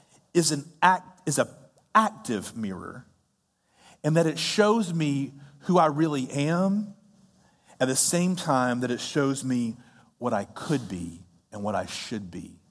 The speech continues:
at the same time. And it's that distance between who I am and who I could be and who I should be that I see is a vast gulf.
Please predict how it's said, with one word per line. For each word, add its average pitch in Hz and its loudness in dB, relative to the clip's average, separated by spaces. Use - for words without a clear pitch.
at 92 -20
the 92 -14
same 90 -10
time. 90 -12
And 131 -2
it's - 0
that 180 2
distance 185 -2
between 156 -2
who 214 0
I 190 2
am 107 -2
and 131 -4
who 180 2
I 135 2
could 160 -2
be 90 -8
and 123 -6
who 131 0
I 120 2
should 131 -4
be 92 -8
that 110 -4
I 104 0
see 104 -4
is 107 -12
a 101 -8
vast 107 -2
gulf. - -8